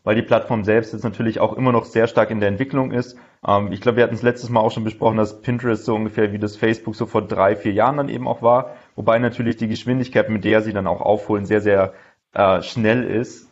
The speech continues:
Und das darf man auf jeden Fall nicht unterschätzen. Aber da wird sich, denke ich mal, in den nächsten Monaten auch noch sehr, sehr viel tun, was dann auch die Features angeht. Und dass man da auch auf einen gleichen Stand, wie zum Beispiel jetzt der Budgets bald bei Facebook kommt.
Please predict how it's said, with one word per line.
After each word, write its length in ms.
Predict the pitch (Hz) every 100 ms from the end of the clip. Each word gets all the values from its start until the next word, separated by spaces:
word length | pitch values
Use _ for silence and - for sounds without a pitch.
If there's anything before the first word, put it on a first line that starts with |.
| _
Und 440 | 113 110 104 98 110
das 160 | 110
darf 300 | - 104 113
man 100 | 113
auf 140 | 101 98
jeden 200 | 110 107
Fall 100 | 110
nicht 180 | 120 117
unterschätzen. 640 | 104 101 127 - 143 -
Aber 180 | 101 107
da 140 | 107
wird 140 | 113
sich, 140 | 113 107
denke 200 | 113 110
ich 40 |
mal, 120 | 110
in 80 | 98
den 160 | 98 98
nächsten 580 | 104 110 - 107 101 101 _ _ _
Monaten 400 | - 110 110 -
auch 140 | 82 107
noch 100 | 98
sehr, 240 | 101 110
sehr 120 | 107
viel 180 | 101 107
tun, 280 | 95 117 117
was 300 | 104 101 - _ -
dann 320 | - - 98
auch 160 | 92
die 100 | -
Features 460 | 107 127 131 120 -
angeht. 520 | 107 110 104 104 101 - _
Und 160 | - 101
dass 140 | 107
man 100 | -
da 300 | 98 101 104 98
auch 220 | 98 -
auf 140 | 98
einen 120 | 104
gleichen 320 | 95 90 95 98
Stand, 400 | - 95 98 95
wie 140 | 98
zum 140 | -
Beispiel 280 | 92 92 -
jetzt 260 | 90 - -
der 280 | 95 90 87
Budgets 420 | 95 92 92 95
bald 240 | 92 87
bei 80 | 92
Facebook 400 | - 104 104 104
kommt. 300 | - 98 98